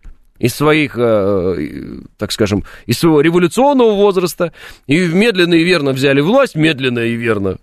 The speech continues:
расселись по местам, ну, кстати, не очень-то и медленно, достаточно быстро, расселись по местам, ну, и дальше начали делить между собой эту поляну. Кто-то выжил, кто-то нет. Чё непонятного? Всё же ясно. Вот. И ходили, и прославляли товарища Сталина.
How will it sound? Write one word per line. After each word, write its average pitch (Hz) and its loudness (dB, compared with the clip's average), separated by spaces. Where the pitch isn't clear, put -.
расселись 127 0
по - -4
местам, 160 2
ну, 151 0
кстати, 147 -2
не 147 4
очень-то 127 -2
и 123 4
медленно, 104 0
достаточно 135 0
быстро, 113 -2
расселись 143 0
по - -8
местам, 202 0
ну, 220 0
и 233 -2
дальше 196 -2
начали 202 0
делить 151 -2
между 165 0
собой 156 2
эту 147 -4
поляну. 113 0
Кто-то 196 -2
выжил, 202 0
кто-то - -2
нет. 95 -4
Чё - 0
непонятного? 139 -2
Всё 214 0
же 208 -2
ясно. 165 -2
Вот. 98 0
И - -8
ходили, 202 0
и 170 2
прославляли 143 0
товарища 131 0
Сталина. 127 0